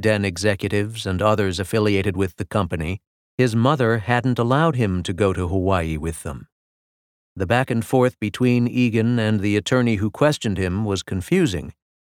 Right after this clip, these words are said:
and according to Herman, Egan's mother later said that she had, in fact, allowed him to go to Hawaii at least twice.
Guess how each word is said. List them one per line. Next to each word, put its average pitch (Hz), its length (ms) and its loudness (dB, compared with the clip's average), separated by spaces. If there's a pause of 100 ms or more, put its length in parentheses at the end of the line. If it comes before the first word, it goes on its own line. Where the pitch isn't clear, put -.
and 110 240 2
according 127 440 2
to 110 140 -4
Herman, 123 460 0 (240)
Egan's 104 440 0
mother 120 360 2
later 123 320 0
said 101 360 0
that 107 200 0
she 127 240 0
had, 139 360 2
in 110 220 -2
fact, 101 380 -2
allowed 98 440 2
him 87 240 -2
to 85 100 -6
go 92 160 0
to 87 120 -2
Hawaii 90 600 0
at 113 160 0
least 123 320 -2
twice. - 500 -2